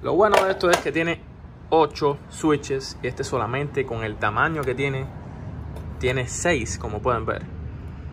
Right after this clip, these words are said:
Lo, le, lo único de ventaja que tiene, como les dije, es esto que dice lo, los voltajes, pero bueno, eso se puede solucionar de muchísimas otras formas.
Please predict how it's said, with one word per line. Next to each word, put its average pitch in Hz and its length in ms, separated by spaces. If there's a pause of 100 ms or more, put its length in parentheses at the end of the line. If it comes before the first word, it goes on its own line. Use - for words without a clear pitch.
(880)
Lo, 120 140
le, 120 340
lo 120 160
único 165 600
de 135 160
ventaja 147 320
que 143 80
tiene, 147 180
como 135 160
les 127 140
dije, 147 340
es 123 80
esto 135 240
que 120 60
dice 120 240
lo, 110 260
los 110 220
voltajes, 123 440
pero 107 200
bueno, 160 240 (100)
eso 131 300
se 131 160
puede 127 300
solucionar 113 440
de 117 200
muchísimas 113 600
otras 123 240
formas. 123 540